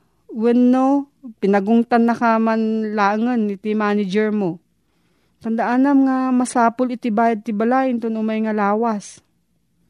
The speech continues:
Kastoy iti ibagbaga nga kanayon iti babai iti adu nga tawen. Ket ti asawa nga lalaki, inan-anusan na laeng.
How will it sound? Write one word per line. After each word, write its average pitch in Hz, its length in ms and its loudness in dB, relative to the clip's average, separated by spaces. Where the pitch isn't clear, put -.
Kastoy 269 640 0
iti 233 400 -2
ibagbaga 214 560 -2
nga 220 160 -2
kanayon 214 400 0
iti 214 160 -4
babai 185 640 0
iti - 80 -10
adu 226 560 0
nga 240 240 -2
tawen. 208 480 0
Ket - 160 -8
ti - 160 -4
asawa 277 320 4
nga 277 80 2
lalaki, 254 640 0
inan-anusan 262 720 2
na 240 60 2
laeng. 226 760 0